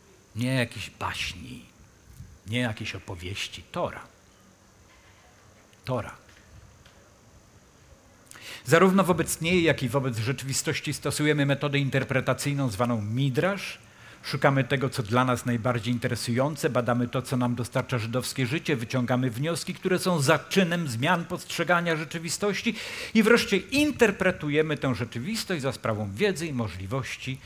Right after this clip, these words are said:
zaproszonych twórców festiwalu, jak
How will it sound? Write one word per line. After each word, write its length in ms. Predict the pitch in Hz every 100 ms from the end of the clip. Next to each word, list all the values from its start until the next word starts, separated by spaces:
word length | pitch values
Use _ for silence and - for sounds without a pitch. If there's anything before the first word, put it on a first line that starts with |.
| - - -
zaproszonych 920 | 98 139 - 123 - 143 139 131 - - - -
twórców 800 | - 170 160 143 - - - - _ _ _ _ _ - _ -
festiwalu, 760 | 127 - 123 110 113 120 123
jak 340 | 113 104 98